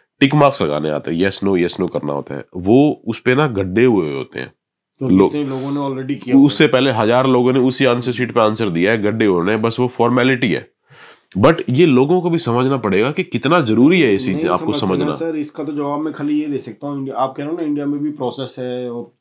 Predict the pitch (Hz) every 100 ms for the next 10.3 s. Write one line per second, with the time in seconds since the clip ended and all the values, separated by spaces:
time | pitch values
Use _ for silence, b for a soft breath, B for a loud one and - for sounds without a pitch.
0 | _ 107 113 104 - _ 95 _ _ _
1 | _ _ _ - 131 147 147 143 123 135
2 | - 160 123 - _ _ _ _ _ _
3 | _ _ _ _ _ _ _ 123 135 160
4 | 165 156 - 165 139 123 117 143 147 160
5 | 147 123 127 127 123 113 120 113 101 117
6 | 147 104 131 107 - _ _ _ - 143
7 | 160 165 160 160 160 139 147 147 143 139
8 | 127 120 - 127 117 147 139 139 123 113
9 | 107 101 _ _ _ _ _ 113 117 107
10 | 110 156 147